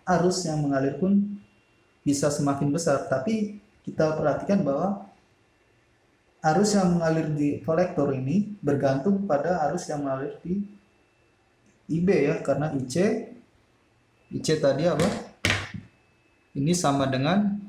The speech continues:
beta kalinya I B ya. Nah, ini kalau ideal,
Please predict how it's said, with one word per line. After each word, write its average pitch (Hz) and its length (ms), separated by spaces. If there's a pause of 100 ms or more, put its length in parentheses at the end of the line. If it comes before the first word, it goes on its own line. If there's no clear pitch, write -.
(160)
beta 135 400
kalinya 135 720
I 175 160
B 151 80 (160)
ya. 147 160 (2000)
Nah, 135 160
ini 202 240
kalau 165 320
ideal, 196 720